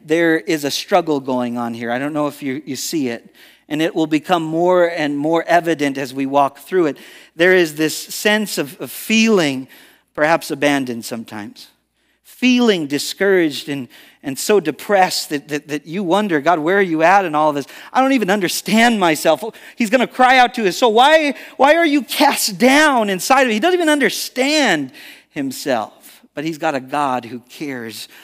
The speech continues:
for him and cares for you. Not only does God care for the psalmist, he cares for you in your time of need, and he meets those needs. Cry out to a God who cares for you, who quenches your thirst, who refreshes your soul, and who comforts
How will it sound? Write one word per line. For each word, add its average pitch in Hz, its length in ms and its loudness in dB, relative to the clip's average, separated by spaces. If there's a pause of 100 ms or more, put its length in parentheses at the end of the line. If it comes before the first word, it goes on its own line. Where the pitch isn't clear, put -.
(180)
for 127 320 -10
him 107 340 -16 (100)
and 117 160 -12
cares 131 300 -6
for - 160 -14
you. 120 380 -8 (960)
Not 175 100 -6
only 180 140 0
does 160 200 -6
God 165 260 2
care 185 260 -2
for 165 140 -8
the 135 120 -4
psalmist, 151 460 -4
he 139 80 -8
cares 165 360 -4
for - 140 -10
you 143 220 -2
in 143 80 -4
your 127 120 -4
time 139 280 -8
of 123 120 -8
need, 131 540 -2 (320)
and 139 120 -6
he 139 80 0
meets 139 480 -2
those 120 280 -8
needs. 120 160 -8
Cry 214 280 2
out 214 160 0
to 190 120 0
a 160 60 0
God 165 240 2
who 151 140 -4
cares 165 480 -2
for - 180 -8
you, 135 260 -4 (320)
who 139 120 -16
quenches 190 540 -2
your 143 140 -4
thirst, 160 460 -4
who 156 100 -6
refreshes 180 680 -2 (300)
your 156 180 0
soul, 175 600 2
and 156 200 -4
who 135 200 -6
comforts - 960 -6